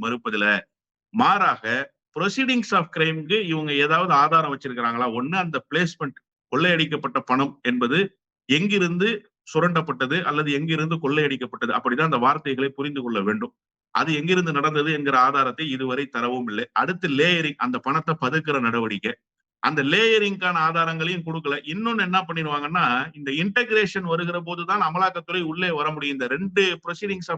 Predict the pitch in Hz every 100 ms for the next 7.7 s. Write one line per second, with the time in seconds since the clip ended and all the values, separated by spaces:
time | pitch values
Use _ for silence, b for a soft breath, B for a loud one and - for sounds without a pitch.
0 | - 165 170 185 160 165 165 151 135 -
1 | 147 156 170 160 175 165 156 160 156 147
2 | 196 - _ _ _ - 175 208 196 190
3 | 196 180 160 160 156 139 139 127 180 220
4 | 208 196 175 165 165 165 160 190 165 170
5 | 180 160 160 156 147 143 - 127 156 175
6 | 220 _ _ _ _ _ 196 226 285 -
7 | 226 220 196 196 208 226